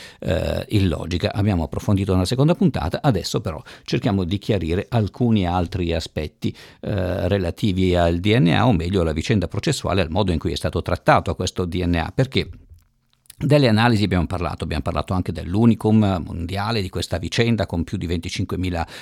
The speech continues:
eh, test del D N A effettuati, anche gli errori del ris di Parma, eccetera, eccetera. Abbiamo parlato di tutti questi elementi, li potete ritrovare nel podcast, eh, ma adesso, eh, dobbiamo anche, eh, dire che,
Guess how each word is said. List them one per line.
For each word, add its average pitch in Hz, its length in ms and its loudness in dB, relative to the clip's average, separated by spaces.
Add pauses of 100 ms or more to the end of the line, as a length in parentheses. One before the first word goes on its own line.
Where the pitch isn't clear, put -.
(120)
eh, 104 300 -4
test - 260 -6
del 90 120 -2
D 85 140 -2
N 80 120 0
A 82 200 0
effettuati, 117 760 0
anche 90 260 -2
gli 87 80 -8
errori 92 480 0
del 90 140 -8
ris 95 240 -8
di 104 100 -8
Parma, 107 400 0
eccetera, 165 300 -4
eccetera. - 340 -4 (360)
Abbiamo 82 500 0
parlato 101 500 0
di 85 120 -4
tutti - 180 -10
questi 95 260 0
elementi, 202 540 2
li 85 160 -10
potete - 440 -4
ritrovare 92 640 0
nel 76 200 -10
podcast, - 540 -4 (340)
eh, 143 380 4
ma 156 380 2
adesso, 127 640 -2
eh, 82 520 -6
dobbiamo 98 420 -4
anche, 98 520 0
eh, 90 460 -2
dire 101 460 -2
che, 85 320 -4